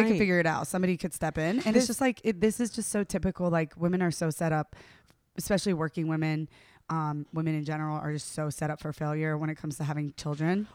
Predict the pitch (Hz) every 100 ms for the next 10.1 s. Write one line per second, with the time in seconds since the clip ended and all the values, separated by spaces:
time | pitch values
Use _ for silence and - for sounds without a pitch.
0 | - 214 196 - 202 233 220 208 - -
1 | 185 220 247 233 208 196 190 180 - 180
2 | 165 151 147 156 156 156 156 156 156 156
3 | 139 143 - 147 143 156 147 143 - 139
4 | - - 135 127 131 123 117 180 160 160
5 | 165 180 151 143 143 - 135 131 - _
6 | - 123 _ _ _ _ - 147 143 123
7 | 135 131 127 117 110 98 - - _ _
8 | _ _ _ 160 151 156 160 170 - 160
9 | 165 151 139 135 120 135 127 - 110 117